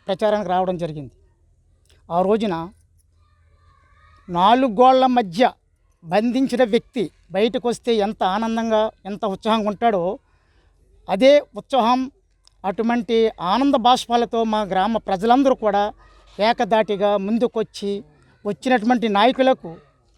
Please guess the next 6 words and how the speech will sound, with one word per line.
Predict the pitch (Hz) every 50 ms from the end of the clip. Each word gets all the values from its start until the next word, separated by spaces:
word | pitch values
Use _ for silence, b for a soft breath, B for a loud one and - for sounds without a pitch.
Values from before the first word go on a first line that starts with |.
| _ -
మహిళలందరూ | 202 220 220 254 269 262 254 247 240
కూడా | 233 240 240 240 247 254 - -
హారతులిస్తూ, | 185 196 226 247 240 - 240 226 202 - - 233 240 240 240 - _ _ _ _ _ _ - 214
గజమాల | 214 240 247 247 247 240 240 240
దండలు | 185 226 226 226 220
వేస్తూ, | 214 226 233 226 - - 247 240 240